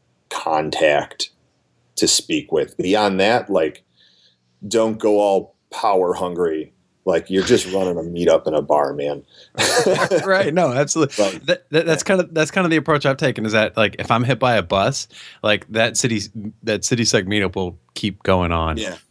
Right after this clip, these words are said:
Speaker 2: That's
Speaker 1: That's,
Speaker 2: li-
Speaker 1: that's the sign of a great meetup.
Speaker 2: Right. Right. And, and
Speaker 1: Like,
Speaker 2: that's
Speaker 1: I'm gonna, th-, just next week, like,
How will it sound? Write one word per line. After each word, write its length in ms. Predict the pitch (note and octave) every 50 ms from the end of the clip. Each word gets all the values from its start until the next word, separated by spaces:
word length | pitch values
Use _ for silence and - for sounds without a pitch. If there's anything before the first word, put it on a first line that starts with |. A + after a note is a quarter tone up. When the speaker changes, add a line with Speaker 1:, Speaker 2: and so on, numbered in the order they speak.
| _ _
Speaker 2:
That's 260 | G#2 G2 A#2+ B2+ B2
Speaker 1:
That's, 40 | -
Speaker 2:
li- 100 | D#3 E3+ -
Speaker 1:
that's 220 | D3 D3+ - -
the 80 | D3 B2+
sign 240 | - D3+ C#3 C3
of 80 | C3 A#2+
a 40 | A#2
great 300 | F#2+ A2 A2+ A#2 G#2+ G#2+
meetup. 360 | G#2 G2+ F#2 F2 E2 - - _ _ _
Speaker 2:
Right. 280 | G#2+ G2+ F#2+ F2+ F2 - _ _ _ _ _ -
Right. 180 | G2 F#2+ F2+ - _ _ _
And, 220 | G#2+ G#2 G#2 G2
and 140 | G2 G#2+ G#2+
Speaker 1:
Like, 160 | A2+ A2 G#2+
Speaker 2:
that's 100 | - A#2
Speaker 1:
I'm 140 | A#2+ B2 C3+
gonna, 260 | C3+ C3+ B2+ A2+ A2 - _ - - _ _ _ _ _ _ - A#2
th-, 220 | C3+ B2+ A2 B2
just 220 | A2+ D3+ D3+ - D#3+
next 240 | E3+ D#3 - - F3+
week, 200 | G#3+ D3 G2 -
like, 160 | G#2+ G2